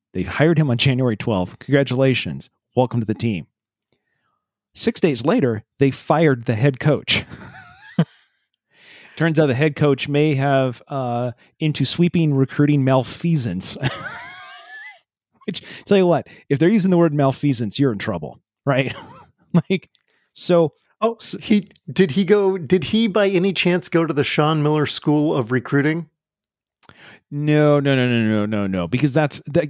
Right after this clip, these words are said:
Speaker 1: like, like, malfeasance, that, that's nowhere near. Like, like, like,
Speaker 2: That's,
Speaker 1: Sean
Speaker 2: he's
Speaker 1: Miller
Speaker 2: not
Speaker 1: level of recruiting is, like,
Speaker 2: <laughs>
Speaker 1: that's, that's a doctorate level. Malfeasance, this is like you're getting a, like, an associate's degree in recruiting. <laughs>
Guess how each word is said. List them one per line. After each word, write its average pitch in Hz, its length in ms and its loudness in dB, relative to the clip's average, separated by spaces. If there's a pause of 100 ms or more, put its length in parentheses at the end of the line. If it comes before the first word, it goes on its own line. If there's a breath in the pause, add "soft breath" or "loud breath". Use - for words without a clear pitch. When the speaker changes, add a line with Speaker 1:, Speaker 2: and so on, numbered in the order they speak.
(120)
Speaker 1:
like, 143 220 0 (300)
like, 135 200 2
malfeasance, 131 760 0
that, 160 260 0
that's 160 300 0
nowhere 120 360 0
near. 95 380 -2
Like, 117 460 0
like, 123 480 -2
like, 127 180 0
Speaker 2:
That's, 160 80 2
Speaker 1:
Sean 180 200 4
Speaker 2:
he's 127 100 -2
Speaker 1:
Miller 143 220 4
Speaker 2:
not 151 160 4
Speaker 1:
level 131 160 4
of 110 140 0
recruiting 98 600 -2
is, 104 300 -2
like, 113 240 0
Speaker 2:
<laughs> - 40 -20
Speaker 1:
that's, 160 360 2
that's 180 240 0
a 123 60 -2
doctorate 110 520 0
level. 87 300 2
Malfeasance, 123 760 0
this 160 160 2
is 147 120 -6
like 123 180 0
you're 117 80 0
getting 113 260 0
a, 95 80 -2
like, 107 240 -2
an 107 60 0
associate's 95 580 0
degree 92 540 -6 (400 loud breath)
in 127 140 0
recruiting. 110 680 -2
<laughs> - 240 -16